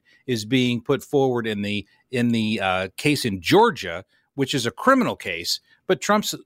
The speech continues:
legal team is making the same argument. In other words, his calls, his phone call with the Secretary of State in Georgia, all of that, uh, was in the act of his official duties,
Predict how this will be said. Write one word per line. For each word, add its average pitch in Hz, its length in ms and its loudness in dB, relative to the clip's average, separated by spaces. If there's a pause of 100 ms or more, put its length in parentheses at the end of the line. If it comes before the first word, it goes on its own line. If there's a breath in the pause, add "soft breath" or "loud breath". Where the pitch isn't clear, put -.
legal 151 380 0
team 123 260 0
is 110 120 -4
making 131 200 0
the 117 80 -2
same 123 280 0
argument. 101 400 -2
In 110 80 -4
other 147 140 2
words, 131 400 0 (280 soft breath)
his 135 240 0
calls, 156 720 0
his 113 160 -6
phone 147 300 -2
call 135 500 -2 (220 soft breath)
with 120 120 -6
the - 80 -8
Secretary 127 460 -2
of 95 60 -4
State 113 280 -2
in 92 100 -8
Georgia, 143 600 0 (280 soft breath)
all 175 300 2
of 131 140 -6
that, 104 340 -2 (280)
uh, 123 200 -2
was 127 260 0
in 120 120 -2
the 113 140 -2
act 123 320 -2
of 120 100 -6
his 113 240 -4
official 160 560 0
duties, 101 760 -2